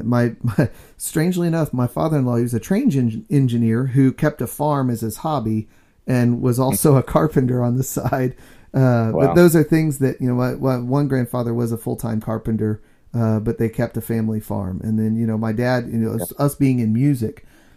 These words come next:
Speaker 1: there's a lot of wisdom in just the practical nature of accomplishing a skill in a trade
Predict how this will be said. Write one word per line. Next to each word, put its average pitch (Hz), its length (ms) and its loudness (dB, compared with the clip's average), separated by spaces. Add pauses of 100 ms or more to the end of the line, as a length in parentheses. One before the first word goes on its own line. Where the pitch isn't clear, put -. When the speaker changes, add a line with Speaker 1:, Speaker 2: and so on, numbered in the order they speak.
Speaker 1:
there's 208 160 -4
a 202 60 -2
lot 170 240 -4
of 135 180 -2
wisdom 139 520 4
in 117 340 -2
just 151 260 -4
the - 60 -8
practical 165 760 -6
nature 120 640 -2 (380)
of 113 160 -4
accomplishing 131 720 -4
a 104 60 -2
skill 117 840 -4
in 107 100 -4
a 104 60 -4
trade 101 600 -4